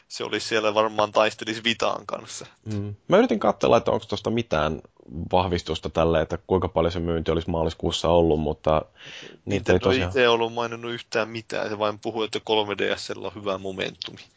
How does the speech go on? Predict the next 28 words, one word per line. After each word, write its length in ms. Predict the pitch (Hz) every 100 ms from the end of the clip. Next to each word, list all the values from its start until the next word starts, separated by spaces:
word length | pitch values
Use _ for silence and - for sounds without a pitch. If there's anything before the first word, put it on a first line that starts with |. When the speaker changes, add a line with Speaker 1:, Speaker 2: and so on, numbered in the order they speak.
| _ -
Speaker 2:
Joo. 300 | 92 80 85 - _ -
No, 200 | 160 175
mut 200 | 156 -
tässä 420 | 139 - 135 117 - - 107 - -
tiedotteessaan 680 | 117 101 - 87 92 95 92
Pachter 420 | 98 - 87 87
vaan 300 | 87 90 87 -
ennusti 480 | 98 95 92 - 90
myöskin 320 | 90 90 92
sitä, 320 | - 92 85
että 180 | 82 87
vaikka 280 | 87 87 92
Wii 280 | 95 92 90
U:n 280 | 87 90 85 107
hintaakin 560 | 101 90 85 82 85 -
pudotettaisiin 680 | 90 87 82 - 82 87
nyt, 160 | 85 85
niin 320 | 82 82 82 -
se 200 | - 85 -
ei 180 | 87 82
auttaisi 480 | 87 87 85 -
myynteihin, 560 | 90 87 82 78 82 80
koska 500 | 80 82 - 80 76 -
sillä 320 | - 82 82 82
ei 100 | 82
ole 80 |
mitään 380 | 85 85 78 76
pelattavaa. 680 | 76 65 58 - 50 50